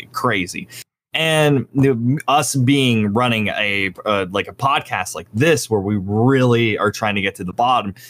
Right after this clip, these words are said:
to give our listeners, like, the biggest help we can do. Like, we have your interest in everything.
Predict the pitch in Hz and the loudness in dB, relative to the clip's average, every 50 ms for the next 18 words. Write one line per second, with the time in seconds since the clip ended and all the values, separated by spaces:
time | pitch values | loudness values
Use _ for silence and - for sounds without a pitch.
0 | - - 107 104 92 98 107 107 98 92 90 - - 98 95 92 92 101 123 131 | -6 -4 -4 -2 0 0 2 2 0 -2 -2 -2 0 0 0 0 0 0 0 0
1 | 123 - - 107 101 95 92 92 - 90 87 85 - _ 92 101 107 104 95 87 | 0 -2 -2 -2 0 0 -2 -2 -2 -4 -4 -4 -6 _ -4 -2 -2 -2 -4 -6
2 | - _ - - _ 110 117 113 104 - 139 131 127 110 113 - - - - 117 | -10 _ -20 -18 _ -6 -6 -6 -2 0 0 2 2 0 -2 -4 -4 -4 -2 -2
3 | 98 - - 110 98 - 95 98 98 92 85 92 104 95 82 98 117 131 131 120 | -2 -2 -2 -6 -6 -4 -4 -4 -2 -2 0 -2 -2 -2 -2 0 0 0 2 0
4 | 113 113 107 98 101 92 95 117 123 120 113 104 90 - - - - 87 127 180 | -2 -4 -6 -6 -6 -4 0 0 0 0 -2 -4 -4 -4 -8 -10 -6 -2 -2 0
5 | 190 143 127 113 - 104 95 | 0 0 -2 -2 -2 -4 -6